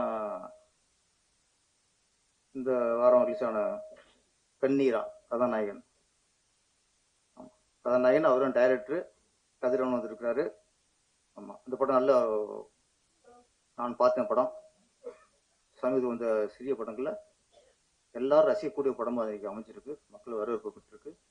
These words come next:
ஆ, கதிரவன் அவர்களுக்கும் என்னுடைய வாழ்த்துக்கள். இந்த டெக்ஸ்டைல் படம் மிகப்பெரிய வெற்றி அடைந்து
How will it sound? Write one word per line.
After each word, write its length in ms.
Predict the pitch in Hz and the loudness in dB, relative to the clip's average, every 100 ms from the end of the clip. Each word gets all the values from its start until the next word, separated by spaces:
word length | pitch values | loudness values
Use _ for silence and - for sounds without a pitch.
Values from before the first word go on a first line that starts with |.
| _ _ _ _ _ _ | _ _ _ _ _ _
ஆ, 160 | 110 107 | -10 -8
கதிரவன் 680 | 104 117 120 117 113 110 107 | -4 -4 -4 -4 -6 -8 -6
அவர்களுக்கும் 460 | 107 110 113 139 143 _ | -4 -4 -4 -6 -6 _
என்னுடைய 600 | - 110 107 104 98 - _ _ | -10 -4 -2 -2 -6 -12 _ _
வாழ்த்துக்கள். 520 | 113 110 - - 135 - _ _ _ _ _ _ _ _ _ _ _ _ _ _ - - 262 - _ - - 480 - _ 415 _ _ _ _ _ _ _ _ _ _ _ _ _ _ _ _ | -6 -4 -6 -10 -10 -12 _ _ _ _ _ _ _ _ _ _ _ _ _ _ -6 -4 -6 -10 _ -20 -20 -20 -20 _ _ _ _ _ _ _ _ _ _ _ _ _ _ _ _ _ _
இந்த 480 | 127 117 113 113 - _ - | -8 -4 -2 -4 -8 _ -8
டெக்ஸ்டைல் 380 | 147 - 131 - | -6 0 0 2
படம் 280 | 123 127 - - - | 2 2 0 -10 -14
மிகப்பெரிய 380 | 127 120 127 120 | -10 -6 -4 -4
வெற்றி 220 | 113 143 | 0 2
அடைந்து 520 | 123 113 113 160 - | 4 2 -6 -8 -8